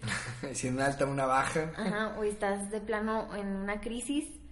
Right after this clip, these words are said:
Speaker 2: o vienes saliendo de un momento muy difícil y estás como que estabilizándote, o estabas súper feliz la semana pasada y esta semana de plano, pues, no se te está dando de la misma manera.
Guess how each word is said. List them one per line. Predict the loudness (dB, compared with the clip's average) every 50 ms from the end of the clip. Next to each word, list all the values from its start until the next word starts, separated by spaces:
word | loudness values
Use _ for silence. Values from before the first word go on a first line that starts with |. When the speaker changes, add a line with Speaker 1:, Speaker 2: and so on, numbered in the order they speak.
| -16 -18 -18 -20 -10 -4
Speaker 2:
o | 0 2 2
vienes | 2 2 0 0 0 -2 -2
saliendo | -2 -2 -2 0 0 0 0 0 0 0 0
de | 0 0 0
un | 0 2 2
momento | 2 2 0 0 -2 -4 -4
muy | -4 -4 -2
difícil | -4 -4 -6 -6 -6 -6 -6 -2 -2
y | -2
estás | -2 -2 -4 -8 -6
como | -6 -6 -6 -6
que | -6 -8
estabilizándote, | -10 -8 -6 -4 -2 -2 -4 -4 -4 -4 -2 -2 -4 -4 -4 -6 -6 -6 -8 -12 -16 -16 -18 -16 -18 -8 0
o | 2 4 4 6 6 4 4 2 0 -6 -10 -14 -14 -16 -16 -16 -16 -16 -18 -18 -10 -10
estabas | -10 -8 -6 -2 -2 -2 0 0
súper | 0 0 0 0 0 0
feliz | 2 2 4 6
la | 6 6
semana | 6 6 2 2 0 0
pasada | 0 -2 -2 -2 0 0
y | 0
esta | 0 -2 -2
semana | -2 -2 -2 0 0 0 0
de | -2 -2 -4
plano, | -4 -4 -4 -4 -4 -4 -2 -2 -2 -4 -6 -8 -14 -18 -18 -20 -20 -20 -20 -16
pues, | -10 -6 -4 0
no | 0 0 0
se | -2 -6
te | -6 -8
está | -4 0 0 2 2
dando | 2 2 2 2 4 4 4 4
de | 4 2
la | -2 -4
misma | -4 -4 -4 -2
manera. | -2 -2 -2 -2 -4 -6